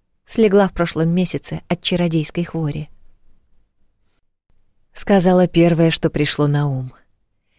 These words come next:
И, судя по сочувствующим кивкам старика, попала в точку. Про чародейскую хворь я слышала от нянюшки Берты,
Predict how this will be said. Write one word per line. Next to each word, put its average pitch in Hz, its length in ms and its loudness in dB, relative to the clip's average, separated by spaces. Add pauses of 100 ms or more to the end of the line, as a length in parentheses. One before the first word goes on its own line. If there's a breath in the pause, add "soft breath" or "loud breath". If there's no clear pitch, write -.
(200)
И, - 120 -4
судя 208 260 2
по 180 120 -2
сочувствующим 151 920 -2
кивкам 147 420 -2
старика, 151 460 -2
попала 143 400 -4
в - 80 -16
точку. - 540 -6 (1300 soft breath)
Про 165 140 2
чародейскую 175 760 2
хворь 190 320 0
я 156 180 2
слышала 180 440 -2
от - 280 -4
нянюшки 180 540 0
Берты, 143 680 -4